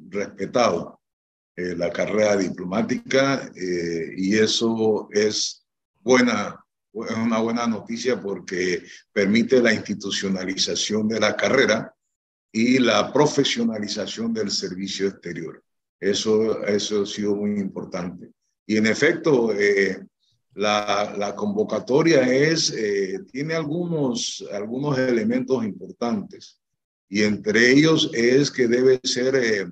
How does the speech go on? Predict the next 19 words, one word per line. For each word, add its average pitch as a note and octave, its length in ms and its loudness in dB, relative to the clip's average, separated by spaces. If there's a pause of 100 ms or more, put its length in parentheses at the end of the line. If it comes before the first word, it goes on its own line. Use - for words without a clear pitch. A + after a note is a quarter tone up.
(380)
licenciado B2+ 640 0
en B2 60 2
Relaciones A2+ 640 -4
Internacionales B2+ 1200 0
con G#2 220 -6
maestría G2+ 420 0
de A#2+ 80 4
doctorado B2 880 2 (480)
o C3 300 6
licenciado B2 1080 2
en, B2+ 560 -2
eh, G2+ 240 -6
Política A2+ 480 -2
Internacional B2 880 0
con B2 340 -4
licenciatura, G#2+ 960 -4
maestría G#2 760 -2
o F2 180 -6
doctorado. G2+ 800 0